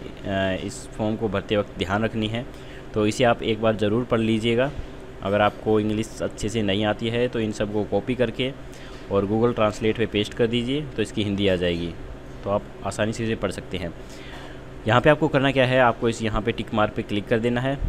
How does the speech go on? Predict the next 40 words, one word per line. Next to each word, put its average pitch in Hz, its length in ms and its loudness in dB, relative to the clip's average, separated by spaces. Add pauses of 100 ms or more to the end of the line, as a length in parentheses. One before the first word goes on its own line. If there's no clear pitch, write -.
(180)
और 104 100 -2
save 120 240 2
and 110 140 2
continue 104 440 0
पे 123 160 -2
क्लिक 107 380 -2
कर 95 100 0
देना 82 220 -2
है। 82 180 -8 (420)
ठीक 165 140 0
है, - 300 -6 (460)
तो 120 60 -2
देखिए 143 240 4
यहाँ 120 140 4
पे 127 120 2
दिया 127 220 6
हुआ 117 200 6
है 117 140 2
कि 120 260 0
your 123 180 4
part 110 300 4
one 123 200 0
registration 117 460 -2
is 107 160 -2
complete 110 380 -2
हो 110 80 2
चुका 110 240 2
है, 123 220 0 (200)
प्लीज, 147 280 4
अ, 139 80 -2 (680)
re-, 127 320 2 (360)
registered 120 800 0
part 113 260 4
second, 95 320 -2
आपको 123 480 -2 (220)
सेकंड 117 400 0
पार्ट 113 340 2 (460)
रजिस्टर 113 440 0
करना 90 220 0
है। 82 180 -8